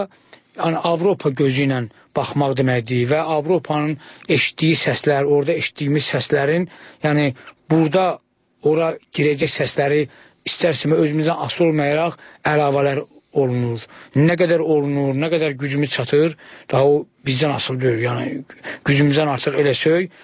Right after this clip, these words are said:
həm biədəb çıxacaq, həm də zora düşəcək. Ona görə belə şeylər, yəni, biraz Azərbaycandan, yəni, ümumiyyətlə çıxanda da bir balaca insanın beyni də biraz, təfəkkürü də biraz elə bir eynim dili açıldı.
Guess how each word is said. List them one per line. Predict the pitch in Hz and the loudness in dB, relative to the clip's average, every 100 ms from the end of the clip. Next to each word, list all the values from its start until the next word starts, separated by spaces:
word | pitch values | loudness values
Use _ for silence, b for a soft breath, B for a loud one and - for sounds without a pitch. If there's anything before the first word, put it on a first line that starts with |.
| B | B
həm | 156 147 | -2 2
biədəb | 151 143 147 | 2 2 0
çıxacaq, | - 135 127 147 | -2 -2 0 -2
həm | 156 | -2
də | 151 135 | -4 0
zora | 139 131 | 0 0
düşəcək. | - 104 98 - _ B B B B B | -4 -8 -10 -16 _ B B B B B
Ona | 190 220 | 4 4
görə | 214 | 2
belə | 180 202 | 2 0
şeylər, | - 180 175 185 175 | 0 0 0 0 -2
yəni, | 170 151 147 175 190 151 - B B B | -2 -6 -8 -20 -20 -20 -20 B B B
biraz | 165 156 - - | 2 2 0 -4
Azərbaycandan, | 156 147 143 151 143 135 143 147 156 131 B B | 0 2 2 0 0 0 0 0 -2 -4 B B
yəni, | 139 139 | -4 -2
ümumiyyətlə | 151 147 139 143 - | 0 0 0 -2 -4
çıxanda | - 147 143 156 | -4 0 0 2
da | 151 | 0
bir | 147 135 | 0 0
balaca | 143 135 | 0 2
insanın | 143 135 - 143 139 | 2 0 0 -2 0
beyni | 139 139 143 | 2 2 2
də | 135 127 | 0 0
biraz, | 131 123 - B B B B - | 0 0 -4 B B B B -4
təfəkkürü | 131 139 - 143 139 | 0 0 0 2 2
də | 143 123 | 2 0
biraz | 127 120 113 _ B B | -2 -2 -6 _ B B
elə | - 131 | 0 2
bir | 139 127 - 101 _ - | 0 -4 -12 -18 _ -2
eynim | 143 143 147 131 | 2 2 2 0
dili | 127 | 0
açıldı. | - - 139 117 110 | -2 -4 -6 -6 -10